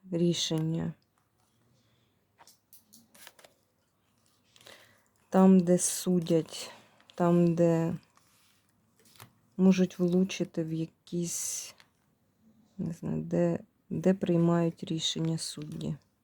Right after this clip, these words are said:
в Сумах. Прошу, вищі сили, скажіть, які плани у росіян щодо міста Суми на найближчий час?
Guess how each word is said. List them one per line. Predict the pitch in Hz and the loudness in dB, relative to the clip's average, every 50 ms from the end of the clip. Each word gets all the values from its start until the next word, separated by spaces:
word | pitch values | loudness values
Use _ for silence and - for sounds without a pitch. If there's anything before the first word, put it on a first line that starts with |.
| _ _ - _ _ _ _ _ _ | _ _ -20 _ _ _ _ _ _
в | - | -20
Сумах. | - - - - 160 156 156 - - - - - - - _ _ _ _ _ _ _ - - - - - - - - - - - - - - _ _ _ - _ _ _ _ _ - - _ _ _ _ _ _ _ _ | -18 -16 -10 -8 -6 -4 -4 -4 -6 -8 -10 -16 -20 -20 _ _ _ _ _ _ _ -20 -20 -20 -20 -20 -20 -20 -20 -20 -20 -20 -20 -20 -20 _ _ _ -20 _ _ _ _ _ -20 -20 _ _ _ _ _ _ _ _
Прошу, | - - 196 190 - - - 185 | 0 4 4 4 4 4 4 2
вищі | 170 175 180 - - - 196 | 4 4 4 4 4 4 4
сили, | 190 - - 185 170 165 165 | 4 4 4 4 4 4 2
скажіть, | - - - - 185 - 180 175 - | 0 0 0 0 2 2 2 2 4
які | 185 180 - - 202 | 2 2 2 0 -2
плани | 196 - 190 185 175 170 165 165 160 | 0 2 4 6 6 6 6 6 4
у | 160 | 4
росіян | 160 170 156 - - - 185 175 185 190 196 202 202 | 2 2 0 0 0 2 4 6 6 8 8 8 6
щодо | 190 - - - - 190 175 170 180 | 4 2 0 2 2 0 2 4 4
міста | 175 175 175 170 - - - 175 | 6 6 4 4 0 -4 -6 -6
Суми | 165 - - - 196 190 190 180 | -6 -4 -2 4 6 8 8 8
на | 170 165 165 | 6 4 4
найближчий | 165 165 170 165 165 170 175 175 170 160 - - - 175 | 4 4 2 2 0 0 0 -2 -2 -2 -4 -8 -8 -8
час? | 165 - - - 165 160 160 160 - - - - | -8 -8 -6 -6 -6 -6 -6 -6 -4 -4 -6 -6